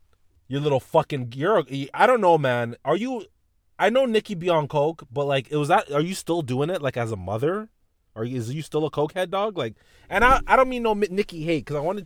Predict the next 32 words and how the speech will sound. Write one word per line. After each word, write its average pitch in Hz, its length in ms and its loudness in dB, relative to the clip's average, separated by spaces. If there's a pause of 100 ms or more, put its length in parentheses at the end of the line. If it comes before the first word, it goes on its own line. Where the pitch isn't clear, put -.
I 156 60 -2
wanna 190 200 0
be 175 140 -10
very, 143 320 0
very, 123 260 -2
very, 107 320 -2
very, 98 240 -8
very, 87 280 -10
very 82 320 -14
clear. - 180 -16 (2500)
I 165 140 8
revere 185 440 4
Nicki 160 320 -2
as 135 100 0
one 139 140 -4
of 135 80 -2
the 117 100 0
best 131 560 -2
to 120 140 -10 (100)
ever 113 300 -4
fucking 87 460 -8
do 64 120 -16
it. - 160 -20 (600)
I 139 80 2
look 170 200 0
at 139 120 2
Nicki 147 280 -2
as, 113 280 -4
um, 87 440 -6
hip 120 180 -10
hop 104 180 -4
royalty. 82 540 -12